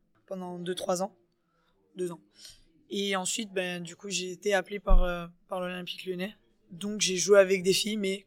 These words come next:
contre des garçons. Et je trouve ça intéressant de, de jouer contre des garçons,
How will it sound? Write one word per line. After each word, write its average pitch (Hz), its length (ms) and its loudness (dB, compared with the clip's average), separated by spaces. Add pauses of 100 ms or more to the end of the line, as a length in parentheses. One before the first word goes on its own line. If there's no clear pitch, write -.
contre 196 220 -10
des 190 80 -2
garçons. 180 300 -6 (260)
Et 202 80 2
je 185 80 4
trouve 208 160 -6
ça 202 140 0
intéressant 190 440 -2
de, 185 240 -2
de 180 140 -8
jouer 185 240 -4
contre 190 260 -14
des 185 120 -6
garçons, 202 420 -8